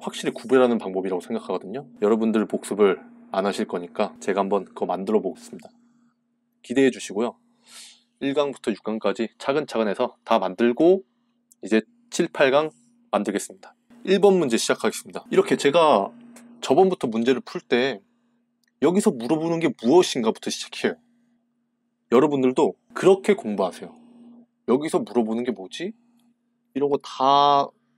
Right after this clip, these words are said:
지나치고 우선은 "자기 인덕턴스는 무엇인가?" 더 밑줄 치고 시작하는 거예요. 기사 문제 푸실 때 탐정이 되어야 돼요.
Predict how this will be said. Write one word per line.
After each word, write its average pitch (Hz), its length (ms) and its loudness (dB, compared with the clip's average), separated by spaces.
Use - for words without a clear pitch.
지나치고 - 680 -2
우선은 117 440 -8
"자기 104 400 -2
인덕턴스는 110 800 -6
무엇인가?" 92 800 -6
더 165 160 4
밑줄 131 420 -6
치고 135 240 -6
시작하는 98 380 -8
거예요. 85 300 -16
기사 - 200 -4
문제 151 200 -2
푸실 - 300 -8
때 123 220 0
탐정이 208 440 2
되어야 185 240 0
돼요. 90 100 -8